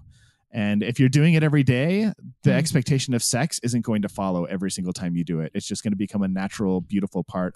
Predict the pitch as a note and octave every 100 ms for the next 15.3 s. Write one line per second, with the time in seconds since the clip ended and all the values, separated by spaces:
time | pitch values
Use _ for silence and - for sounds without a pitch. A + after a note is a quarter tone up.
0 | - F2 E2+ - - - _ - G2+ -
1 | F#2+ G2 A#2 D#3 F2 F3 _ _ F3+ F3
2 | E3 D3+ - - F3+ G3+ F#3+ F3 D#3 -
3 | E3+ D#3 - - - - G3+ G#3 A3+ A3+
4 | A3 G3+ F3+ F3 E3+ F#3 F3+ F3 E3 C#3+
5 | - D3 E3 - - D#3+ - - - D#3+
6 | G#3 B3 C#4 - D4 D4 D4+ D4 - -
7 | C4 B3 B3+ B3 B3 A#3+ A#3 A3+ A3+ A3
8 | - - A3+ A3+ C4+ B3+ B3 C4 G#3+ F3+
9 | - F#3 F3+ F3+ E3+ E3+ E3 D#3 - D3+
10 | - D3 D3 C#3+ - - - D#3+ F3+ E3
11 | D#3 D3+ F3+ - G3 F#3 F3+ F3 F3+ E3
12 | E3 D#3 D3+ D3+ - D#3 - G3+ A3 G#3+
13 | F#3+ D#3 F#3 D#3 C#3 - E3 D#3 F3+ D#3+
14 | D3 F3 - D#4 F#4+ - D#4 C4+ F3 A3+
15 | E3+ D3+